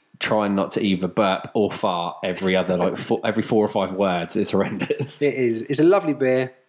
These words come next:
Speaker 2: but I think I'm intolerant.
Speaker 1: I definitely have a wheat intolerance, I think.
Speaker 2: And on that note,
Speaker 1: we shall end this
Speaker 2: we,
Speaker 1: episode.
Speaker 2: but what we need from you guys is if you know anybody interested, or if you're interested,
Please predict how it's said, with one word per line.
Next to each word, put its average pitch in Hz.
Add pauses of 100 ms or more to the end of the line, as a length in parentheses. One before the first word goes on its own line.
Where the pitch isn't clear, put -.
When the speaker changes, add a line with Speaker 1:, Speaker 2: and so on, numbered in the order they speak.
Speaker 2:
but 123
I 127
think 127
I'm 123
intolerant. 104 (920)
Speaker 1:
I 110
definitely 98
have 92
a 90
wheat 90
intolerance, 85
I 87
think. 82 (1000)
Speaker 2:
And 143
on 147
that 160
note, 127 (720)
Speaker 1:
we 98
shall -
end 101 (500)
this 110
Speaker 2:
we, 160
Speaker 1:
episode. 165
Speaker 2:
but 156
what 196
we 208
need 202
from 175
you 190
guys 123
is 147
if 170
you 226
know 202
anybody 151
interested, 131
or 123
if -
you're 180
interested, 113